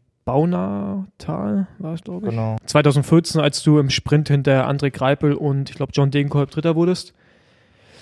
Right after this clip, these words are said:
Speaker 1: Ähm, so als zweitjähriger U dreiundzwanzig-Fahrer ist das schon eine, eine Ansage.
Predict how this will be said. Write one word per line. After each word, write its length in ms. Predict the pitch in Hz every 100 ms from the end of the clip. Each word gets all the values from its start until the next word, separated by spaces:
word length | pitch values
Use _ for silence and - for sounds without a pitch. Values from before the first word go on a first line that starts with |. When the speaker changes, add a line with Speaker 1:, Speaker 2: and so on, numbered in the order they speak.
| -
Speaker 1:
Ähm, 420 | - 147 147 147 139
so 100 | 151
als 260 | 151 -
zweitjähriger 680 | - 139 156 156 143 147 143
U 80 | 156
dreiundzwanzig-Fahrer 840 | 151 143 147 147 156 - 151 156
ist 180 | 156 -
das 260 | 151 - -
schon 220 | - 147
eine, 440 | 143 143 139 139 135
eine 120 | 139
Ansage. 540 | 139 147 160 165 175